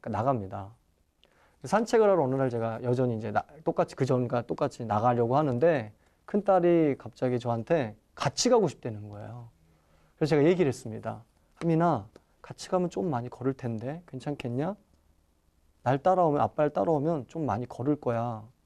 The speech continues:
괜찮겠어? 물어보니까 큰딸이 뭐라고 대답했을까요? 괜찮대요. "그럼 따라와."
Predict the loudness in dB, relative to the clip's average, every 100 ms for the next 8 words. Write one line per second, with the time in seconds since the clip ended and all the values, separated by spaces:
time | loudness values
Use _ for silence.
0 | _ _ -12 -8 -6 -6 -2 -2 -2 -8
1 | _ _ _ _ 2 2 2 -2 0 2
2 | 0 -6 -12 -4 0 2 4 2 2 -2
3 | -8 -14 -10 -6 -6 -8 _ _ 0 2
4 | 2 0 -10 -14 _ _ _ _ _ _
5 | _ _ -8 -2 0 4 4 4